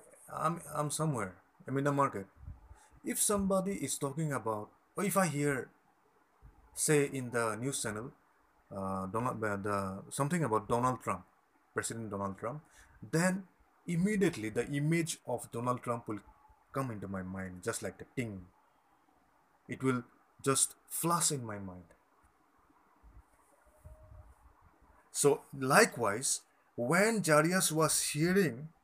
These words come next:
oh, hearing the message of his daughter's death and the conclusion that "Do not trouble the teacher," the, the images of fear and anxiety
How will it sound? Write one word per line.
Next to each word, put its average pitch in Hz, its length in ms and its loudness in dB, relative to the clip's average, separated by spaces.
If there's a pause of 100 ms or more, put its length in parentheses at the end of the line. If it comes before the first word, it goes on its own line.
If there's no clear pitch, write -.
(1120)
oh, 170 300 0 (600)
hearing 170 460 2
the 127 100 0
message 123 520 -2
of - 160 -8
his 117 180 -4
daughter's 147 460 0
death 135 340 4 (1300)
and 143 240 4
the 139 80 6
conclusion 139 640 0
that 120 180 -4
"Do 127 80 -4
not 160 220 0
trouble 117 320 -2
the 110 80 0
teacher," 143 540 -2 (2500)
the, 117 560 4 (680)
the 143 180 4
images 190 440 6
of 131 100 2
fear 180 600 0
and 127 240 -4
anxiety 143 680 2